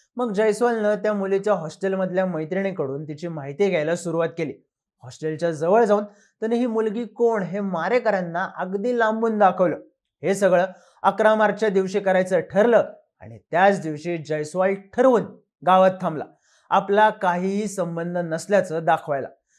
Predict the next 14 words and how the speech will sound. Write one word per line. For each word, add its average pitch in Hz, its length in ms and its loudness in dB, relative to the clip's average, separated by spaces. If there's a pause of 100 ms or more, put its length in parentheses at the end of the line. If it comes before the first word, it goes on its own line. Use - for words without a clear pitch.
(160)
सहारे 220 480 4
आणि 214 240 0
जयस्वाल 175 580 0
हॉस्टेलमधल्या 180 720 -4
मुलीशी 175 460 -4
बोलत 165 340 0
राहिले. 160 220 0 (360)
जयस्वालची 156 580 -4
जुनी 156 300 -4
प्रेमिका 196 440 2 (320)
नेमकी 214 280 -4
कुठे 220 320 -2
आहे 196 260 4
हे 202 100 2